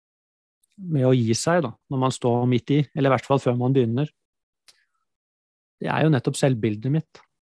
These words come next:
Ikke sant? Så, så det er veldig viktig å huske at dette, altså igjen da, dette, for det, dette kan høres så, kan høres litt sånn masochistisk ut, men, men, eh,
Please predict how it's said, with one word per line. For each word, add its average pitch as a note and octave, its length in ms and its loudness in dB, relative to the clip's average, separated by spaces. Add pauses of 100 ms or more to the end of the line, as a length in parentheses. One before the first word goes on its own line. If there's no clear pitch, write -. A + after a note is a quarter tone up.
(1120)
Ikke - 100 -20
sant? D3 280 -8 (120)
Så, - 240 -6
så - 160 -4
det C#3 120 2
er C#3+ 80 4
veldig C3+ 160 4
viktig C#3 260 4
å C#3 80 6
huske B2 260 -2
at A#2 60 -2
dette, A#2+ 580 -2 (1080)
altså B2+ 140 -6
igjen C3 300 2
da, B2 100 2 (180)
dette, - 220 -12
for C#3 160 -2
det, C#3 140 0
dette B2+ 180 -4
kan C#3+ 160 2
høres A#2+ 380 2 (180)
så, B2+ 320 0 (720)
kan D3+ 160 2
høres C3 180 6
litt C3+ 120 2
sånn C3+ 120 2
masochistisk - 800 -2
ut, - 200 -8 (640)
men, C#3+ 120 -6 (160)
men, C#3 280 0
eh, C3+ 680 -4